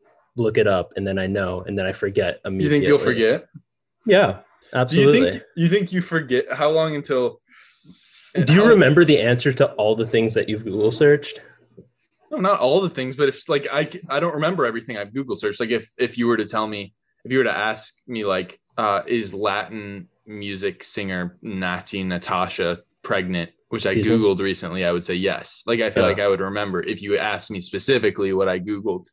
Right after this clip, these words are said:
Speaker 2: and what the answer was, I would say, "Yeah." You know what I mean?
Speaker 1: I don't know. I don't think so. Like, the capitals of cities and, like, song names or whatever, I feel like I could forget that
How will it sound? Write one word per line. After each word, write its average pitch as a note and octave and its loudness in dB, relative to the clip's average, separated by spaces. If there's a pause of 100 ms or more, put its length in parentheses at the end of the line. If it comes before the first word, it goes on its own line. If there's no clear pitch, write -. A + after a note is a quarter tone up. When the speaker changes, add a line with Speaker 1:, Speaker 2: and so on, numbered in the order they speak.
(300)
Speaker 2:
and A#2+ 0
what A2 0
the F#2+ -2
answer B2 -2
was, F2 0
I G2 -2
would F#2+ -4
say, F#2+ -6
"Yeah." F2 -2 (340)
You A#2 -12
know G#2+ -4
what G2+ -4
I - -4
mean? F#2+ -6 (1120)
Speaker 1:
I - -2
don't A#3 4
know. A2+ 2 (140)
I A#2+ 0
don't G#3 0
think G3 6
so. F2+ -2
Like, A#2 0
the D3+ 0
capitals B2+ 2
of B2 2
cities A#2+ 4
and, A2+ 0
like, G#2 0 (760)
song A#2 4
names A2 6
or A2 6
whatever, A2 6
I A2 4
feel F#3+ 4
like C3+ 2
I F#2+ -2
could F#2+ -8
forget - -12
that - -10